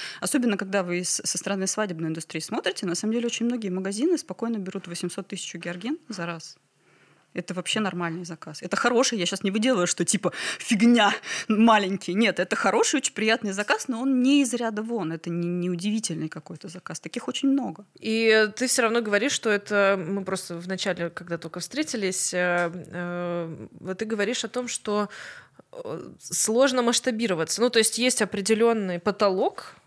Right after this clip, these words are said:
Speaker 2: Ну, это не, не рынок, на котором ты супер много заработаешь, по большому счету.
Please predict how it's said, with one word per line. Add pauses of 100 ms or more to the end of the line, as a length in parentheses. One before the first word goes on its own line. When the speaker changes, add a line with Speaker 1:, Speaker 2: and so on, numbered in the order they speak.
Speaker 2:
Ну,
это
не, (220)
не
рынок,
на
котором
ты
супер
много
заработаешь,
по
большому
счету.